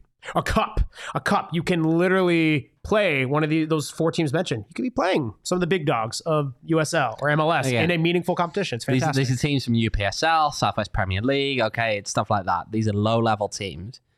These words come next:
Speaker 2: right? Community teams. And they are fighting to try and get their way into some serious, serious matches and be actually the first Arizonan team to make it through the local qualifiers since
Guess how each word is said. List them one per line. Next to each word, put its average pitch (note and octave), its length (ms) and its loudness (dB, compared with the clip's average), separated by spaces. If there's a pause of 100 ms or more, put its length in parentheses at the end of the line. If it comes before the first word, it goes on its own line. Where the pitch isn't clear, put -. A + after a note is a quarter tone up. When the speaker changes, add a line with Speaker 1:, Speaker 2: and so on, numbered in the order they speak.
(340)
Speaker 2:
right? A2 300 0 (160)
Community A2 680 2
teams. F2+ 540 -6 (680)
And F#2+ 320 0
they G#2 220 2
are G2 360 2 (540)
fighting A#2 340 -2
to - 100 -6
try B2 180 2
and B2+ 100 0
get B2+ 140 0
their C3+ 120 2
way B2+ 360 0
into A#2+ 640 -2 (220)
some - 180 -8
serious, A2 520 0
serious G2+ 300 -4
matches G2+ 400 -4
and A#2+ 200 0
be B2 120 2
actually G2+ 560 -2 (460)
the G2 320 0
first B2 640 -4
Arizonan G#2+ 500 0
team G2+ 460 0
to F#2 160 -4
make F#2+ 400 -2
it - 120 -8
through F#2 380 -4 (480)
the G#2+ 80 -2
local F#2 300 -4
qualifiers F2+ 800 -4 (340)
since - 800 -4